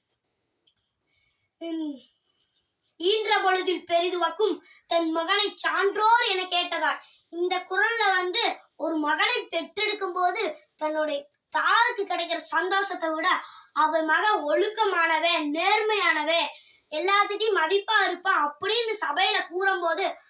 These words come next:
அதை கேட்கிற தாய்க்கு அவங்க சந்தோஷப்படுறதுக்கு அளவே இல்லைங்க.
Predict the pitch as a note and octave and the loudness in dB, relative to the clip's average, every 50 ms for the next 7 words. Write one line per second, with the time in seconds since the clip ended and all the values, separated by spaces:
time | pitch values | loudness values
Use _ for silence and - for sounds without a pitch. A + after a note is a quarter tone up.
0 | - _ _ - D#4+ D#4 D4+ - F#4+ G4+ A#4 G#4+ A#4 G#4+ G4 F#4+ - E4+ D#4+ D#4+ | -20 _ _ -2 -2 -2 0 0 0 0 2 2 2 0 0 0 0 -2 -2 0
1 | F4 F#4+ F#4+ G4 F#4+ F4 - _ _ G#4+ G#4+ E4+ - - - _ _ _ _ - | 2 2 2 2 0 -2 -6 _ _ 0 0 0 0 -2 -10 _ _ _ _ 2
2 | D#4 E4 E4+ F4 E4+ E4+ E4 D#4+ - D#4+ D#4 F4 F4+ A4+ B4 G4 A4+ G#4+ A4 G4+ | 2 2 2 4 4 4 4 4 0 -2 0 0 2 0 0 0 -2 -2 -2 -2
3 | F#4+ F#4 F4+ E4 E4+ F4 - G#4 F#4 - - A#3 F4 F#4+ G#4+ A4+ A4+ A#4 B4 B4+ | -2 -2 -2 -4 -6 -2 0 0 0 2 0 0 2 2 4 2 2 2 2 2
4 | B4 G#4+ G4 F#4+ F4+ E4+ D#4+ D#4 D4 - | 2 2 2 2 0 -2 -2 -4 -4 -6